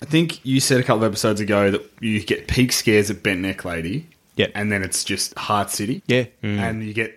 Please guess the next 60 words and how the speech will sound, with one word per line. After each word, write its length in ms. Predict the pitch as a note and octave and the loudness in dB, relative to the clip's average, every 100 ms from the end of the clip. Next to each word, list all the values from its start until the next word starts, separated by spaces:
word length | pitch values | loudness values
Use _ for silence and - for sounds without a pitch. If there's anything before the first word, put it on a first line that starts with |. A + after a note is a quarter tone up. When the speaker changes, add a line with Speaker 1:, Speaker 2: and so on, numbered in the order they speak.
| - | -6
Speaker 2:
Scattered 380 | - G3 F#3 D#3 | 0 4 6 4
with 120 | A2 | 0
scares. 400 | - F#2 G#2+ - | -2 -4 -4 -6
Speaker 1:
Scattered 320 | - A#3+ A3+ E3+ | -4 2 4 2
with 120 | C#3+ | 2
scares, 320 | C3+ A#2 G#2 | 2 2 0
but 100 | A#2 | 0
Speaker 2:
Yeah. 60 | G#2+ | 2
Speaker 1:
the, 120 | A#2 | 2
the, 240 | - G#2 - A2 | 0 -6 -8 -4
the, 260 | A2+ G#2+ A2+ | -2 -2 -6
the 80 | |
scares 340 | - D3 D3 D3 | -2 4 4 4
kind 180 | C3+ A2+ | 0 0
of 80 | |
beat, 220 | A2+ A#2 - | 0 -2 -4
re-, 180 | A2 - | -6 -6
hit 220 | - C3+ | -6 -6
a 60 | A2+ | -6
crescendo 680 | - G#2 A2 G#2 G#2 G2+ G2 _ - | -10 -6 -6 -4 -4 -2 -4 _ -14
and 120 | G#2 | -8
then 360 | G2+ G2+ G2 - _ | -8 -8 -14 -20 _
still 240 | - A#3 F#3 | -2 4 4
happen 260 | D3 - | 4 0
later 240 | A2+ A2 G#2+ | -2 0 0
on, 100 | G#2 | 0
but 100 | G#2 | -4
it's 120 | G#2 | -2
not 160 | A#2+ - _ | -6 -6 _
the 80 | G2+ | -16
tone 280 | - G#2 G#2 | -6 -4 -4
of 80 | F#2+ | -2
it. 80 | |
Not, 260 | A#2+ B2+ - | 2 2 2
uh, 60 | A2+ G#2 | -2 2
this 240 | C3+ C3+ | 2 2
ep-, 160 | A2 - | -2 -2
the, 120 | A#2 | -4
these 280 | G#2+ C#3+ C#3+ | 2 2 4
two 80 | |
episodes 300 | B2 A#2 A2 | 0 2 0
back 180 | A2+ G2+ | 0 -2
to 80 | G#2 | -2
back, 160 | G2+ - | -4 -4
six, 300 | A2 - F#2 | -6 -6 -10
which 100 | G2 | -8
we 80 | |
talked 160 | G2 F#2+ | -6 -4
about 320 | G2 - G2+ | -4 -6 -6
last 240 | F#2+ F#2+ G2+ | -6 -4 -4
episode, 380 | - F2+ F2+ | -4 -4 -4
and 100 | F#2 | -4
then 140 | F#2 F#2+ | -4 -2
this 180 | G2 G2 | -2 -4
one, 260 | F2 E2 - _ | -6 -8 -12 _
this 260 | F2+ A2+ - | -2 0 0
is 140 | G2 | -4
just 300 | F2 F2 - - | -4 -4 -6 -12
Heart 420 | C#3+ F#2 E2 - - _ - | -4 0 0 -4 -12 _ -10
City. 340 | - C2 | -10 -10